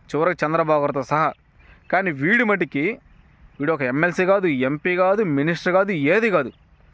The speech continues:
చివరికి ఒక టెంపుల్ చైర్మన్ కూడా కాదు, పోనీ ఏదైనా గ్రామంలో వార్డు నెంబర్ కూడా కాదు. ఇప్పుడు వీడు జగన్ గారిని విమర్శించే స్థాయికి పోయాడు, జగన్ గారికి సవాలు విసిరే పొజిషన్కి వెళ్ళిపోయాడు వీడు. ఆ స్థాయి, ఆ రోజులు వీడికి ఎవరు కల్పించారు?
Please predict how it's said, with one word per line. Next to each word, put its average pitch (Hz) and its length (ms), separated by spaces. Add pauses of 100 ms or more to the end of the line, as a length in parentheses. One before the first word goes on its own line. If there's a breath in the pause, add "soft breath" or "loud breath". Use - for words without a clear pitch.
(300)
చివరికి 202 260
ఒక 160 100
టెంపుల్ 190 400 (140)
చైర్మన్ 196 300
కూడా 202 140
కాదు, 139 220 (920 soft breath)
పోనీ 196 140
ఏదైనా 196 220 (100)
గ్రామంలో 185 380
వార్డు 151 480
నెంబర్ 196 240
కూడా 196 160
కాదు. 139 220 (760 soft breath)
ఇప్పుడు 226 220
వీడు 220 200
జగన్ 180 320
గారిని 214 300
విమర్శించే 196 400
స్థాయికి 196 320
పోయాడు, 180 280 (680 soft breath)
జగన్ 175 320
గారికి 220 260
సవాలు 208 340
విసిరే 196 460
పొజిషన్కి 202 520
వెళ్ళిపోయాడు 151 240
వీడు. 120 140 (800)
ఆ 165 120
స్థాయి, 214 460
ఆ 185 140
రోజులు 196 400
వీడికి 175 380
ఎవరు 185 160
కల్పించారు? 175 540